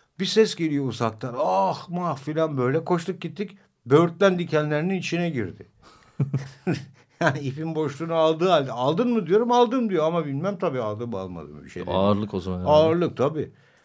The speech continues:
Speaker 1: Yani yüz kilo adam. Ya başınıza çok şeyler geliyor. Komedi.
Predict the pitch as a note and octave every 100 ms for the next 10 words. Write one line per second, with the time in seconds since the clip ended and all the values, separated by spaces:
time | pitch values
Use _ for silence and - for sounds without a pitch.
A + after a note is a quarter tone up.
0 | _ _ - F#2+ E3 C#3 - C3+ E3+ F3+
1 | D3 - _ _ _ _ _ _ _ _
2 | _ - C3 E3 E3 F#3 G#3+ G3 A3+ -
3 | G#3 G#3+ G#3 F3 B2+ F#2 - E3+ F#3+ E3
4 | G#2+